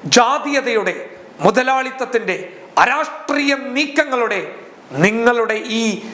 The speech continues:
നാറിയ കളികൾക്ക് വ്യക്തമായ തിരിച്ചടി രാജ്യത്തെ ജനങ്ങൾ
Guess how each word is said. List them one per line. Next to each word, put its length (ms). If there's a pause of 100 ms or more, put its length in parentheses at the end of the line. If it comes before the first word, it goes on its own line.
(360)
നാറിയ 460 (120)
കളികൾക്ക് 480 (580)
വ്യക്തമായ 720 (140)
തിരിച്ചടി 420 (500)
രാജ്യത്തെ 480 (100)
ജനങ്ങൾ 280